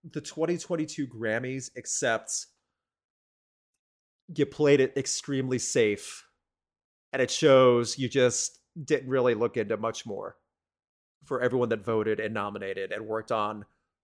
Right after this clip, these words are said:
for your consideration, acceptances, all the email press, things like that.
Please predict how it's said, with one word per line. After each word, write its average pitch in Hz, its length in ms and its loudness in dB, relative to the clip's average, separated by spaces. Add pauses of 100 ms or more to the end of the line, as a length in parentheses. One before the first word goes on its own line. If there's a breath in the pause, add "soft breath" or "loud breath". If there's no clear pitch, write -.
(140)
for 151 160 6
your 127 80 4
consideration, 127 1120 2
acceptances, 120 1000 -2
all 127 180 2
the 127 180 -4
email 127 280 0
press, 120 400 0
things 117 240 -6
like 110 180 -4
that. 92 220 -8